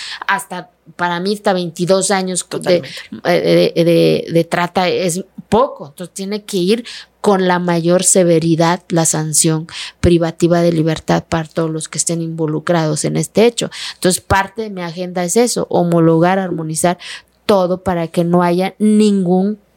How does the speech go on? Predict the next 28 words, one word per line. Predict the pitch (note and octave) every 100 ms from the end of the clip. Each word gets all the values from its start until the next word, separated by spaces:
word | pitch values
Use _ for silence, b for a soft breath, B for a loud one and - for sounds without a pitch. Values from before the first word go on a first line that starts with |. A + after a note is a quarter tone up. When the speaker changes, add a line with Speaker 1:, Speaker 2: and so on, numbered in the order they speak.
| _
Speaker 1:
candado | F#3+ F3 E3+ F3 F3
suelto | E3+ - F3 E3 - G3 B B B _
para | F3+ E3+
este | D#3+ -
tipo | E3 F3 - E3
de | D#3
acciones, | D3+ - E3+ D#3 -
porque | - E3 F3
vuelvo | E3 E3+ G3+
y |
repito, | F#3 F3+ F3 E3+ - - b b b _ _ _ _
es | - F#3+
mi | G#3+
causa | - F3 E3+ E3+
de | F#3
historia, | E3 - F#3+ E3+ D#3 C#3+ F3+
o |
sea, | D#3 F3+ E3
porque | - D#3 - D3+ B B B
los | - F3
matrimonios | E3+ E3 E3+ E3+ G3 G3+
infantiles | F#3 E3 D#3+ F3 F3+ F3
tienen | F3 F3
que | F3 D#3+
ver | F#3 C4
con | - F3+
la | D#3
trata, | D#3 D3+ C#3 - D#3+